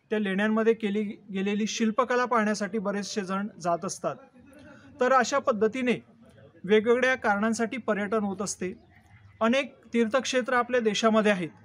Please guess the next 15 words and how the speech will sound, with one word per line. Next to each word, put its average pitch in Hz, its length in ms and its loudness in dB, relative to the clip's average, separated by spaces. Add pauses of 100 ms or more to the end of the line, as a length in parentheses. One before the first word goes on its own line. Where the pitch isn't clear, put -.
(560)
वेगवेगळ्या 214 420 0
धर्मियांची 202 540 -2
तीर्थक्षेत्र 226 640 -4
आहेत. 190 260 2 (1040)
आता 226 340 4
तिरुपती 226 640 0
बालाजी 202 540 2 (180)
हे 214 60 0
आंध्र 214 260 2
प्रदेशामधलं 220 680 0
आपल्या 214 220 -2
देशातलं 214 420 -2
एक 226 200 2
खूप 240 240 -8
महत्त्वाचं 226 640 2